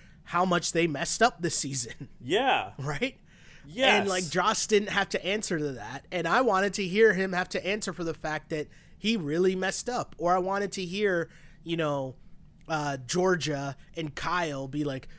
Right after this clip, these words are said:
Speaker 1: "You guys see now how much you screwed up and
Speaker 2: Yeah.
Speaker 1: how D ended up being in the final and Jordan, who wasn't even on our team. Like, if Jordan doesn't come on our team because you guys were just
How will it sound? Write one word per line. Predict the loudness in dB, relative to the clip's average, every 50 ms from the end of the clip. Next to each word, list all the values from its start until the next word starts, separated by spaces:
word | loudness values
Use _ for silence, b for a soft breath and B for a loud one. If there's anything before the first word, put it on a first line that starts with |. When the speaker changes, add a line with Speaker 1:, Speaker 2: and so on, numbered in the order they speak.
| b b b
Speaker 1:
"You | -6 -2 2
guys | 4 4 4 4 4
see | 2 -2 -2 -2 -2
now | 0 0 0 2 2 2 0
how | 0 -2 -4 -2
much | -2 -2 -4 -4 -4
you | 0
screwed | 2 2 2 2 0 0 0 0 0 2
up | 2 0 0 0 -4 -18 -20 b b b b b b b b -6
and | -4 -2 0
Speaker 2:
Yeah. | 0 0
Speaker 1:
how | 0 0 -2 -6 -8 -14 -16 -12 -10
D | -10 -8 -6 -4 -4 -2 -2 -2
ended | -2 -2 0 0 0 0
up | -2 -2 -6
being | -6 -6 -4 -4
in | -4 -4
the | -4 -4
final | -6 -6 -4 -2 -2 -2 -2 -4 -4
and | -4 -6 -8 -8
Jordan, | -8 -8 -4 -2 0 0 0 0
who | -2 -4 -4
wasn't | -4 -2 -2 -2 0 0 0
even | 0 0 0
on | 0 0 0
our | 0 -2
team. | -4 -6 -10 -10 -8 -6 -6 -6 -6 -8 -12 B B B B B B
Like, | -6 -4 -4
if | -6 -6
Jordan | -4 -2 0 2 2 2
doesn't | 2 2 0 0 -2 -4
come | -4 -4 -2 -2
on | 0 0 0
our | 0 0
team | -2 -4 -6 -6 -6 -6
because | -6 -6 -4 -4 -6 -6 -8
you | -10 -8 -6
guys | -2 -2 -2 -2 -2 -4
were | -6
just | -8 -8 -10 -12